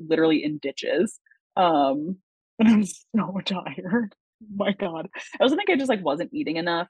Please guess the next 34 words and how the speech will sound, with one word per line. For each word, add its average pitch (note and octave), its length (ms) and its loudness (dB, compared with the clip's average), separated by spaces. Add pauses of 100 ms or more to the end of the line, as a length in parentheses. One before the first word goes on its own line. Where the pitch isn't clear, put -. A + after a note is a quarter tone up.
'cause F3 100 -8
it D#3 60 0
was, D#3+ 80 -4
like, D3 160 -4
nighttime D3 540 -2
and C#3+ 80 -4
whatever, C#3+ 420 -2
so - 120 -8
I - 20 -10
think E3 140 -4
I E3 80 4
was D#3+ 80 -2
just, D#3 160 -8
like, C3+ 180 -6 (420)
so D3 300 0
depleted D3 480 -4
in D3+ 120 -4
so D3 220 -4
many C#3+ 160 -2
ways. C#3 360 -2 (420)
But F#3 80 0
anyway, E3+ 340 2
so, - 100 -4
like, D#3 200 0
getting A3 200 6
to A3 80 -4
Trinidad, D#3 500 -2
I F3+ 140 0
was E3+ 100 -2
just, F3 140 -8
like, D#3 180 -4
mostly D3+ 600 -10
asleep. - 380 -14 (460)
Um, D#3 640 -2